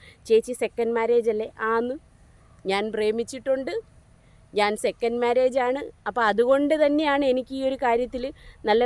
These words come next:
വൃത്തിയായിട്ട് അഭിപ്രായം പറയാൻ സാധിക്കുന്നത്. ഏ, കാരണം എന്താണെന്ന് വെച്ചാൽ ഇനി വരുന്ന തലമുറയാണെങ്കിൽ പോലും നിങ്ങൾ പ്രേമിച്ചോളൂ. നിങ്ങൾ പ്രേമിക്കുന്നത് തെറ്റാണെന്ന് പറയുന്നില്ല, കാരണം പ്രേമം തെറ്റല്ല, പ്രേമിച്ചില്ലെങ്കിലേ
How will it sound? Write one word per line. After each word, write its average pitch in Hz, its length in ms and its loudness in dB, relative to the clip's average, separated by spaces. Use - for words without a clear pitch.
വൃത്തിയായിട്ട് 277 640 0
അഭിപ്രായം 269 560 -2
പറയാൻ 254 240 0
സാധിക്കുന്നത്. 247 600 0
ഏ, 214 40 0
കാരണം 247 320 4
എന്താണെന്ന് 254 480 0
വെച്ചാൽ 233 300 0
ഇനി 247 240 0
വരുന്ന 240 300 2
തലമുറയാണെങ്കിൽ 240 840 0
പോലും 170 260 -2
നിങ്ങൾ 247 180 0
പ്രേമിച്ചോളൂ. 277 580 2
നിങ്ങൾ 247 200 2
പ്രേമിക്കുന്നത് 254 680 4
തെറ്റാണെന്ന് 226 680 -2
പറയുന്നില്ല, 175 480 -4
കാരണം 208 320 -2
പ്രേമം 220 440 -2
തെറ്റല്ല, 180 580 -4
പ്രേമിച്ചില്ലെങ്കിലേ 247 1400 4